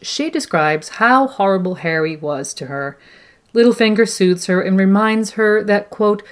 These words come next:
"Bringing Harry here was the first step in our plan, but now we need to keep him, and only you can do that." So there's a pretty strong indication that there is a distinct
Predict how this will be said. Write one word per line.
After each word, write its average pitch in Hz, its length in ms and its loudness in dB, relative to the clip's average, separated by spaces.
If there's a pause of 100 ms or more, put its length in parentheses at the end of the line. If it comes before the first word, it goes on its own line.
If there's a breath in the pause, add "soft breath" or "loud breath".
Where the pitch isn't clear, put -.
(320 loud breath)
"Bringing 277 360 6
Harry 247 380 2
here 240 320 -2
was 254 220 -2
the 269 100 -2
first - 400 0
step 160 300 -4
in 151 80 -6
our 147 160 -8
plan, 147 500 -10 (300 soft breath)
but - 120 -10
now 233 280 4
we 269 80 6
need 254 240 6
to - 80 -10
keep - 380 -6
him, 135 260 -12 (260)
and 160 140 -6
only 262 300 6
you 202 280 -2
can 160 220 -8
do 165 160 -6
that." 131 340 -10 (500 soft breath)
So 381 200 0
there's 339 180 2
a 339 80 0
pretty 330 380 -2
strong 214 460 2
indication 170 640 -2
that 160 160 -10
there 165 240 0
is 175 140 0
a 180 80 0
distinct 185 600 -2